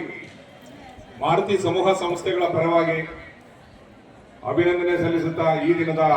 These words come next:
ಕಾರ್ಯಕ್ರಮಕ್ಕೆ ನೀವೆಲ್ಲರೂ ಆಗಮಿಸಿರುವುದಕ್ಕೆ ಸಂತೋಷ ವ್ಯಕ್ತಪಡಿಸುತ್ತಾ ನನ್ನ ಒಂದೆರಡು ಮಾತುಗಳನ್ನ ಮುಂದುವರಿಸ್ತೇನೆ. ಶ್ರೀ ಮಾರುತಿ ಪದವಿ ಪೂರ್ವ ಕಾಲೇಜು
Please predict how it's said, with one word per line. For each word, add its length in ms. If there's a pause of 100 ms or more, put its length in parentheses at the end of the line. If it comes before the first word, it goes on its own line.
(220)
ಕಾರ್ಯಕ್ರಮಕ್ಕೆ 960 (1800)
ನೀವೆಲ್ಲರೂ 500
ಆಗಮಿಸಿರುವುದಕ್ಕೆ 920
ಸಂತೋಷ 340
ವ್ಯಕ್ತಪಡಿಸುತ್ತಾ 680
ನನ್ನ 160
ಒಂದೆರಡು 400
ಮಾತುಗಳನ್ನ 520
ಮುಂದುವರಿಸ್ತೇನೆ. 920 (920)
ಶ್ರೀ 200
ಮಾರುತಿ 380
ಪದವಿ 300
ಪೂರ್ವ 220
ಕಾಲೇಜು 800